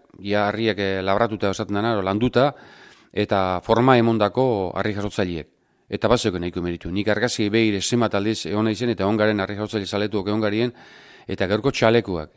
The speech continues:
gaurko galtzak, gaurko zapatilak, gaurko botaleku, gaurko, eh, beko, eh, eh, goma edo egurren, go-, nobera gainin egoten dana, horrek ikusi, harek ikusi,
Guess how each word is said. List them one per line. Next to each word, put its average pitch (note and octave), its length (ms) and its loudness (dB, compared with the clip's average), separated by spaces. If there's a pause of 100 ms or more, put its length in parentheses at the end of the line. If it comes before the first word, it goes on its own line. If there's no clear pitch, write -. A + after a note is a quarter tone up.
gaurko G#2+ 320 0
galtzak, A#2 460 -2 (220)
gaurko G2+ 220 -2
zapatilak, A2 600 -2
gaurko A2 440 0
botaleku, A2 540 0
gaurko, G#2 440 0 (500)
eh, G2+ 100 -2
beko, C3 540 2
eh, G#2 300 -2
eh, G2+ 440 -2
goma A2 380 2
edo F#2 420 -2
egurren, G2 460 0
go-, F2 100 -6
nobera A2 220 -2
gainin A2+ 240 2
egoten A2 240 0
dana, G#2 260 0
horrek C3 320 2 (500)
ikusi, G#2+ 440 -2
harek B2+ 260 4
ikusi, C#3+ 320 2